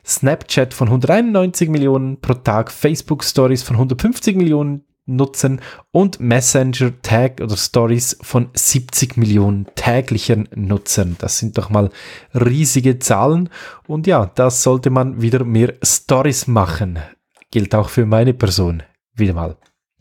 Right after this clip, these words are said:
Ein bisschen. Gibt ja immer wieder mal so Tage, wo ich was mache. Aber gehen wir weiter in den News. Das interessiert euch wahrscheinlich <laughs> deutlich mehr.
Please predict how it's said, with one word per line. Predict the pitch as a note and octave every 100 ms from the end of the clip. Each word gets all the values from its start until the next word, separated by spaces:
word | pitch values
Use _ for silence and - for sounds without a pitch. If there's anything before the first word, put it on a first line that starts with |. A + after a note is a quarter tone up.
| _ _ _ _
Ein | - G#2
bisschen. | F#2 - G2+ D#2+ _ -
Gibt | F3+ G#3
ja |
immer | F#3+ D3
wieder | A2+
mal | G2 F#2+
so | F#2
Tage, | - F#2+ F2+ E2+
wo |
ich | F2+ -
was | F#2
mache. | F2+ - _ - - - -
Aber | - A3+
gehen | A3+
wir | A3
weiter | G3 F#3 E3+ -
in | D#3 D3+
den | C#3 C3+ C3
News. | B2+ A#2+ B2 A2+ G2 -
Das | A2+
interessiert | A2+ G#2+ F#2+ A2 -
euch | G2 - -
wahrscheinlich | G#2+ - D#3 G#2+ -
<laughs> | -
deutlich | B2 A#2+ G#2 -
mehr. | G#2 F2